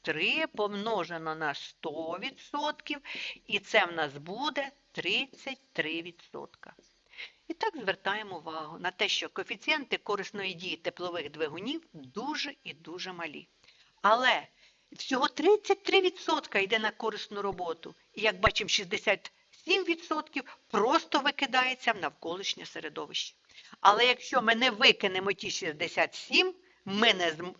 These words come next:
і не, ми не зможемо привести систему опять в початковий стан для того, щоб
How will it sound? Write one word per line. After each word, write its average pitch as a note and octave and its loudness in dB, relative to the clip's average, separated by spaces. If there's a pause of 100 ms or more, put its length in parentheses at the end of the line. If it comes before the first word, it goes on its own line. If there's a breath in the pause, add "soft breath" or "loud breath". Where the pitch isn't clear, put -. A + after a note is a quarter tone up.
(140)
і G#3+ -2
не, G3+ 0
ми G#3 4
не F#3 0
зможемо C4 -4
привести G3 2
систему G3+ -4 (240 soft breath)
опять - 0
в - -20
початковий F3 -6
стан A#3+ 0 (260 soft breath)
для E3 -2
того, A3 -4
щоб C4+ -2